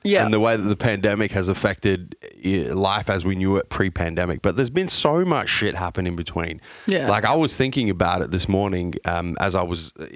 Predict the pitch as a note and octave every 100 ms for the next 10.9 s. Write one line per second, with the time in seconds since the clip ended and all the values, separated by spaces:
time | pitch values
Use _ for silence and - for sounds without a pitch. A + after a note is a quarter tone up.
0 | G2+ G2+ - G#2 C#3 - A#2 F#2 - G#2
1 | F2+ F2 - F#2+ E2+ E2+ A#2+ A2 F#2 -
2 | B2 C3+ C3+ C3+ G#2+ G2 - - G#2+ E3
3 | C#3+ G#2 C3+ - - F2+ A#2+ - A#3 A3
4 | - A3+ A3 E3+ F3 A3+ D#3 D#3 - F#3
5 | - _ _ _ _ D#3+ - C#3+ C#3+ B2
6 | D#3 D#3+ F3+ C3+ A#3+ D#4 E4 E4+ A#3+ C4+
7 | D4 E4 - A3 F3 F3+ F#3+ C4 C4+ A3
8 | A#3+ B3 A#3+ B3+ B3+ D#4+ B3 A3+ E3+ A2+
9 | - F3+ F#3+ G#3+ A3+ A3+ E3+ G3 F#3+ G3+
10 | E3 D#3+ C#3+ - - D#3+ F#3 G3